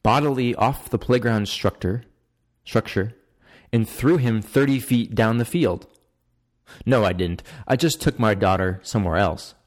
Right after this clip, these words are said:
but it would have been better for him if I had. So, it's not evident how serious he is about this comment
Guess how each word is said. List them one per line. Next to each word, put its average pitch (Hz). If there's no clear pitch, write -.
but 123
it 92
would 123
have 110
been 90
better 104
for -
him 87
if 82
I 80
had. 90
So, 139
it's -
not 123
evident 92
how 98
serious 98
he 90
is 85
about 90
this 101
comment 95